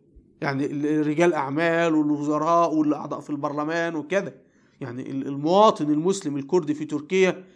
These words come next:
بيحاسب أردوغان وبيحاسب الحكومة وبينتخب ويقول لك عاوز ده ومش عاوز ده. المواطن المسلم الكردي في كردستان العراق ما يقدرش يفتح بقه ضد مسعود برزان، يرميه في السجن على طول، مش من حقه لا ينتخب ولا يجيب ولا يعمل. هي حكومة نازلة عليه بالباراشوت بالقوة المسلحة،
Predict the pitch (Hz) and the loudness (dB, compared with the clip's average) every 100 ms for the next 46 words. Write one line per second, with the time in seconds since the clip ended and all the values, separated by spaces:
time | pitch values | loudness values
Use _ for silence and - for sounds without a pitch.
0 | _ 147 139 185 165 151 147 143 147 180 | _ -6 0 0 0 -6 -6 -2 2 2
1 | 175 - 143 147 - 156 165 190 190 151 | 2 -6 -12 -12 -12 -10 -4 0 0 0
2 | 151 143 175 165 175 - _ - 160 170 | -2 -2 -2 -2 -6 -10 _ -6 -2 0
3 | 160 165 156 143 175 156 - 185 175 233 | 0 0 0 0 0 -2 -4 -4 -2 -4
4 | - _ _ _ _ - 170 175 214 285 | -6 _ _ _ _ -10 -6 2 6 10
5 | 302 254 247 233 294 302 233 214 240 254 | 8 6 0 0 -2 -2 -4 -2 0 0
6 | 220 220 208 202 180 - 233 214 165 170 | 0 -6 -4 -4 -4 -2 0 0 2 4
7 | 185 185 - 185 208 240 240 233 202 240 | 4 4 -2 0 0 0 -4 -6 -6 -4
8 | 202 180 190 196 214 190 185 226 190 202 | -4 -4 -4 -4 -4 -2 0 -2 -2 -4
9 | 208 - 208 202 175 170 233 160 - _ | -6 -10 -6 -4 -4 -4 -6 -8 -10 _
10 | _ _ _ _ _ _ - 143 180 208 | _ _ _ _ _ _ -12 -8 -2 0
11 | 226 175 170 170 220 196 165 160 185 202 | 2 4 2 2 0 0 0 -2 -2 -2
12 | 175 208 196 131 - _ _ _ 160 - | -2 -2 -4 -6 -18 _ _ _ 0 0
13 | 190 208 220 190 180 202 190 160 160 160 | 0 0 0 0 -2 -4 -4 -4 -6 -6
14 | 226 - 165 165 220 185 156 160 165 - | -8 -10 -12 -4 -4 -4 -8 -6 -6 -8